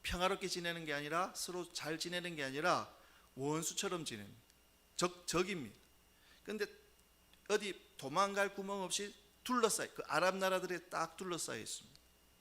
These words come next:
그런데도 그 조그만 나라 있-, 육백만 사람, 그 사람들을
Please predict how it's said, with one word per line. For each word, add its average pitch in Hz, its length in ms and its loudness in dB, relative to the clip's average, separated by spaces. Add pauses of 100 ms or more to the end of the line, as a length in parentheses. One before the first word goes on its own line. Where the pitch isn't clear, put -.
(920)
그런데도 165 760 0 (500)
그 143 380 -2
조그만 143 560 -2
나라 131 240 -2
있-, - 360 -6
육백만 143 580 -6 (960)
사람, 127 380 -8 (120)
그 127 80 -10
사람들을 117 680 -8